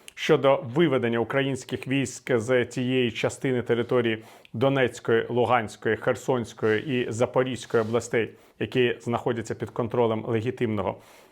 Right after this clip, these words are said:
українського уряду, і остаточної відмови України від, е, її приєднання до нато, не може бути ніякого політичного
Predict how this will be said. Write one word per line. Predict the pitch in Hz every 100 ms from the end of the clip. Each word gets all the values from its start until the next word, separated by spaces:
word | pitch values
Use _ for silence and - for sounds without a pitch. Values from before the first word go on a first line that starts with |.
| _
українського | - 127 117 110 - 104 117
уряду, | 135 107 - - _ _
і | - 151 127 - _ _ _ _ _ _ _ -
остаточної | - - 147 135 151 - 123 113
відмови | 120 120 127 110
України | 113 110 123 117 110 104
від, | 107 104 - _ 117
е, | 107 107
її | 107 113 110
приєднання | 107 110 107 110 104 104
до | 98 107 104
нато, | 117 165 - - _ _ _ _ _
не | 143
може | 143 151 117 117
бути | 156 175 165
ніякого | 131 131 127 127 139 - 131 139 - _ _ _ _ -
політичного | 139 123 - 123 - 131 113